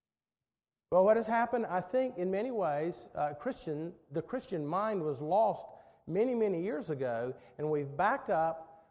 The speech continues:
we've become very pious people, and the world, slowly but surely, has been taken over by a different mindset. And I think that's where we are.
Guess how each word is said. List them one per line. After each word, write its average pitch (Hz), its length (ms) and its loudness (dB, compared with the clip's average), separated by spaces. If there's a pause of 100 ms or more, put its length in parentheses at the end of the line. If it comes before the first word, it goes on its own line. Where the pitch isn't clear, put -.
we've 160 120 0
become 170 340 2
very 165 220 0
pious 269 600 0
people, 160 560 -4 (380)
and 196 160 8
the 175 80 4
world, 233 560 6 (140)
slowly 262 560 2
but 214 180 -2
surely, 151 480 -4 (220)
has 196 160 0
been 214 200 0
taken 254 440 -4
over 202 540 -2 (220)
by 190 140 4 (100)
a 202 100 2
different 226 440 -6
mindset. 196 760 -2 (2500)
And 160 100 4
I 160 60 6
think 151 200 -2
that's 147 220 -2
where 160 100 2
we 190 140 0
are. 240 340 -4